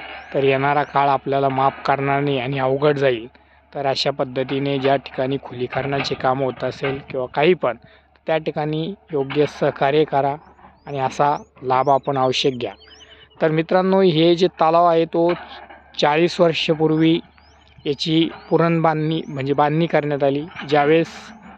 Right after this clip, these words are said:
अ, दुष्काळ होता आणि लोक, पाणी भरपूर होतं पण खाण्यापिण्यासाठी अन्न नव्हतं, त्यावेळेस लोकांना काम नसेल, नव्हते, त्यामुळे लोकांना अन्न मिळत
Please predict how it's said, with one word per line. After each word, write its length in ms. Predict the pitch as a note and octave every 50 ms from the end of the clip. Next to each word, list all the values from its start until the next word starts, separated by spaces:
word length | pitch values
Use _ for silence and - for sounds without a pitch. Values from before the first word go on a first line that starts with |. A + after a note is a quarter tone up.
| - - - - _ - - - -
अ, 300 | - D3+ D3 C#3+ D3 C#3+
दुष्काळ 480 | C#3 C3+ D#3 E3 - - - - F#3 F3+
होता 420 | E3+ D#3 C3 - D#3 D3+ D#3 E3+ A#3 F#4+
आणि 420 | - D#3 D3+ D3+ D#3 D#3 D#3+ D#3+ D#3+
लोक, 200 | D3+ D3 D3 - - - - _ _ _ _
पाणी 280 | - D3+ D3 D3+ E3+ F3
भरपूर 380 | D#3+ D#3 C#3+ C#3 C3+ - E3+ D#3+
होतं 240 | D3 C3 - D3
पण 340 | C#3+ - D#3 D#3 E3 E3+ F#3 A3 - - _ - - - - - - -
खाण्यापिण्यासाठी 880 | - - C#3 C#3 D3+ D#3 D#3 D3+ E3+ D#3+ E3 D#3+ C#3+ - D3+ C3+ - D#3+
अन्न 260 | C#3+ C#3+ D3 D3+ D#3
नव्हतं, 340 | D#3 D#3 D#3 D3+ C#3 - C3 - -
त्यावेळेस 640 | D3+ D3 D3 D#3 D#3+ D#3+ - - - - - - _ _ _ _
लोकांना 460 | C#3+ C#3 C3+ - - D#3 D3+ D#3 D#3
काम 480 | D3 - - D3 C#3+ C#3+ D3+ D#3 D#3+ A#3 - _ _ _ _ _ _ _ _ _ _ -
नसेल, 600 | C3+ C3 C3+ C3 C3 C#3+ C#3+ - - E3+ D#3 C3+ C3 - - _ _
नव्हते, 440 | C#3 C#3+ D3 D3+ D#3 - - D#3+ C#3+ - - _ _ _ _ _ _ _ _ _ _ -
त्यामुळे 520 | D3+ D3 D3+ D3 D3+ D#3 D#3 D#3 D#3 D#3+ G#3+ - - - - -
लोकांना 600 | - C#3 C#3 C3+ - D#3 D3+ D3+ D3+ D#3 D3+ D3+
अन्न 320 | D3+ D3+ C#3+ C#3 C#3+ C#3+ D3+
मिळत 320 | D#3+ D#3+ D#3+ D#3+ D#3+ D#3+